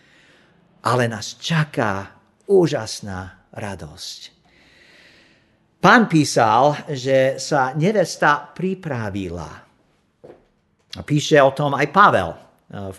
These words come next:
Korinťanom, aj Efezanom. On píše tiež, že, a, sa treba na to pripraviť. Prvý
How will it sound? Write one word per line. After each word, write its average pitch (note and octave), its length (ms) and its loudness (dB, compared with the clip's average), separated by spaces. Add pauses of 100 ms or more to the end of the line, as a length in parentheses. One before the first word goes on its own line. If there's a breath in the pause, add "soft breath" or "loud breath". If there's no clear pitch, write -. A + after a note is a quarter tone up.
(120)
Korinťanom, D3 880 0
aj B2 560 -4
Efezanom. A#2+ 800 -4 (1200 loud breath)
On D#3 240 4
píše B2+ 480 -2
tiež, D3 320 2
že, A#2+ 300 0 (760 soft breath)
a, A#2 240 -4
sa D3+ 240 -4
treba D#3+ 240 0
na D3+ 240 -2
to C3+ 160 -10
pripraviť. - 680 -8 (800)
Prvý C#3+ 480 4